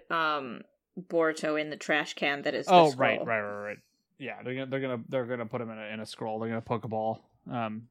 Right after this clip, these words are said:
Speaker 2: Boruto, and, uh, Boruto then just tosses out an invisible Rasengan, which breaks the scroll or breaks the tail's ti-,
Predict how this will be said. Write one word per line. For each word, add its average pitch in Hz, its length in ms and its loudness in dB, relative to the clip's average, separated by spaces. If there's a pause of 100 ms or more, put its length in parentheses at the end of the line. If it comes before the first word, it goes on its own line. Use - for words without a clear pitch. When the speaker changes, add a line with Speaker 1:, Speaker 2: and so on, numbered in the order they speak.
Speaker 2:
Boruto, 117 440 0 (440)
and, 143 440 8
uh, 143 560 12 (1600)
Boruto 196 260 12
then 165 140 8
just 143 160 6
tosses 127 320 6
out 113 120 6
an 110 80 -4
invisible 113 440 0
Rasengan, 117 600 2
which 107 160 -8
breaks 110 240 -6
the - 100 -18
scroll 156 520 6
or 160 100 8
breaks 131 260 4
the 120 60 -6
tail's 123 340 2
ti-, 120 300 2